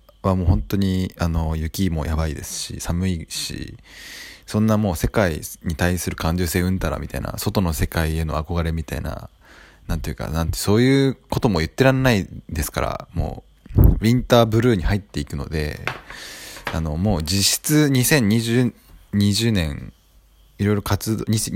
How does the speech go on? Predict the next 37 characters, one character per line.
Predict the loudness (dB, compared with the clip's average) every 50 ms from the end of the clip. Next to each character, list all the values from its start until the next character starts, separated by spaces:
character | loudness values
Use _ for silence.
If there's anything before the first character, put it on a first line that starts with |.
| 0 2 0
一 | 0 0 -2
年 | 0 0
か、 | 0 -2 -2 2 4 4 4
活 | 4 2 0 2 2
動 | 4 4
で | 4 2 2
き | 2 2
る | 4
の | 4 4
は | 2
十 | 2 4 4 6
月、 | 6 4 4 2 2 2 2 2 2 -2 -8 _ -20 -20 -20 -20 -20 -20 -20 -20 _ _ _ _ _ _ _
ま | 0 0
あ、 | 2
あ | 2
と | 0 0
十 | 0 0
一 | 0 2 4 4
月 | 4 2 2 2 2 4 4 4 2 0 0 -2
頭 | 0 2 4 4 4 4 4
ぐ | 4 4
ら | 4 4
い | 2 0 -4 -10 -16 -18 -16 -16 -12 -10 -8 -6
じ | -2 0 2
ゃ | 2
な | 2 2
い | 0
か | 0 -2
と | 0 0
思 | 0 0
っ |
て | 0 -2
る | -2 -2
ん |
で | -4 -8
す | -8
よ。 | -12 -8